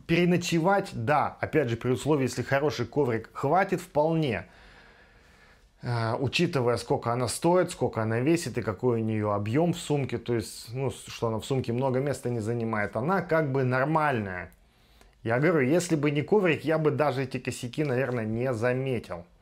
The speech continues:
Еще такой нюанс мне не понравился у подобного типа палатки, палаток. Скажем, вот вы ее по-, натянули, колышками от-, растянули, все, внутряночку повесили, вроде все хорошо. А потом вы обнаруживаете, что какое-то место, ну, немножко неровное, и вы как бы скатываетесь. Вот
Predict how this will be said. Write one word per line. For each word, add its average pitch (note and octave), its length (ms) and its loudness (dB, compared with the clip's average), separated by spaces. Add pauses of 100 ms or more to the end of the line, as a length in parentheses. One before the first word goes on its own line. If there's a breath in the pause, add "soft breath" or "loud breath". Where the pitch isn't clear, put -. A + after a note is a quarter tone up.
(880 soft breath)
Еще C#3 280 2
такой F3+ 360 2
нюанс C3+ 380 0
мне B2 100 -2
не A#2 80 -2
понравился A#2+ 540 0
у A#2 320 0
подобного C3 560 2
типа B2 300 -2
палатки, B2 640 0
палаток. G#2+ 560 -2 (580 loud breath)
Скажем, F3 480 2
вот F#3 180 4
вы F#3+ 120 4
ее G3 160 4
по-, D#3+ 420 0 (100)
натянули, F#3 640 4
колышками D#3+ 680 2
от-, C#3+ 180 0
растянули, F3+ 720 2
все, E3 240 0
внутряночку C#3+ 680 0
повесили, D#3 640 2
вроде D#3+ 300 2
все D#3 200 0
хорошо. C#3+ 480 2
А A#2 60 4
потом F#3+ 380 2
вы F#3 80 6
обнаруживаете, E3+ 760 4
что F#3+ 360 2
какое-то F3 480 2
место, G3 400 0
ну, E3 140 -2
немножко D3+ 440 -2
неровное, B2+ 500 0
и - 20 0
вы C3 140 2
как C#3 200 0
бы A2+ 140 -6
скатываетесь. G#2+ 680 -2
Вот E3 240 -2